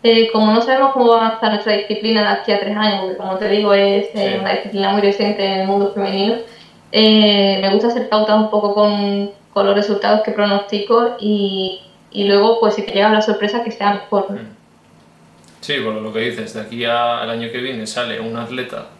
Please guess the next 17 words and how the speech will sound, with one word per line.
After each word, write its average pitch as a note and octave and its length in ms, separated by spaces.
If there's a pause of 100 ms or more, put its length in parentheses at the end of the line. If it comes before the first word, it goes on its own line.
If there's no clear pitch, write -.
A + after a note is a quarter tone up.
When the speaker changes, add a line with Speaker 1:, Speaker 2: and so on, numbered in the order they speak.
(180)
Speaker 2:
de A2+ 180
cualquier A2+ 480
sitio C#3 760 (100)
que A2+ 540
revoluciona A2+ 520
todo C3 300
como, A2 540
como A2+ 240
en A2+ 80
otras A2+ 240
pruebas, A2+ 420
¿no? - 80 (100)
Y - 880
Speaker 1:
Exacto, G3 540
exactamente. G3 760 (1000)
Speaker 2:
Vale, A#2 360 (260)
eh, B2+ 840